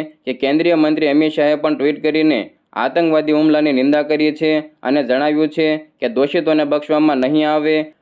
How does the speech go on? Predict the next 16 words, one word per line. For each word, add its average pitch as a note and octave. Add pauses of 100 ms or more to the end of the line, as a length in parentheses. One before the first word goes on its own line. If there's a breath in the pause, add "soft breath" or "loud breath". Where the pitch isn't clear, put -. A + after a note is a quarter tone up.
(160)
મિત્રો, C3+
તમને D#3
જણાવી D3+
દઈએ D#3
કે D#3
જમ્મુ C3
કાશ્મીરમાં D3+
આતંકવાદીઓએ D3+ (380)
શિવખોડીથી D#3
પરત D3+
ફરી D3+
રહેલી D3+
બસને D3+
નિશાન D3+
બનાવી D3+
હતી. D3+